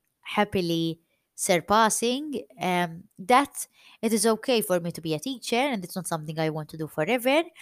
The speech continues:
but I'm really grateful that I am a teacher because it's teaching me a lot about myself, and it's teaching me a lot about the life I want to live for myself. And I'm grateful that I get to be a teacher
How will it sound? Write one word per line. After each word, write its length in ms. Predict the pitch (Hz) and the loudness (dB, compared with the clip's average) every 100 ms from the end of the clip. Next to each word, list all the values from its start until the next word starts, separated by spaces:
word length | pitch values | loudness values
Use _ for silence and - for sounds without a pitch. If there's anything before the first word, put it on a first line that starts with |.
| - - | -20 -2
but 120 | 208 | 2
I'm 160 | 208 214 | 4 2
really 160 | 220 | 0
grateful 400 | 170 170 170 - 170 | 0 0 -2 -4 -8
that 140 | 165 | -4
I 60 | 165 | -2
am 220 | 202 226 | -2 -4
a 40 | |
teacher 480 | - 208 196 208 240 | -6 -10 -6 -2 -2
because 600 | 220 202 175 170 170 165 - - - | -4 -2 2 4 4 0 -10 -18 -10
it's 140 | - | -4
teaching 340 | 214 180 175 | -4 -4 -6
me 80 | 170 | -2
a 60 | 175 | -2
lot 140 | 165 | 0
about 260 | 170 160 - | 0 -2 -2
myself, 580 | 156 151 196 233 277 - | -6 0 2 2 0 -6
and 120 | 180 | -6
it's 120 | 170 - | -6 -6
teaching 320 | 175 - 160 | -6 -8 -6
me 100 | 160 151 - | -6 -6 -4
a 120 | 170 | 0
lot 220 | 170 160 | 2 0
about 240 | 165 160 151 | -2 -2 0
the 80 | |
life 160 | 156 151 | 0 0
I 100 | 160 | -2
want 200 | 156 151 | -2 -4
to 80 | - | -4
live 120 | 151 | -6
for 200 | - 151 | -4 -4
myself. 480 | 147 143 - 208 277 - _ - - - | -4 -4 0 0 0 -6 _ -20 -14 -2
And 260 | 180 185 | 2 4
I'm 160 | 190 180 | 2 2
grateful 400 | 214 226 - 262 | 0 0 0 0
that 160 | 233 208 | 0 2
I 80 | |
get 280 | 190 175 160 | 0 2 0
to 180 | - 190 | -2 -4
be 120 | 180 | 0
a 60 | 156 | 0
teacher 480 | 262 269 - 302 | -2 -8 2 4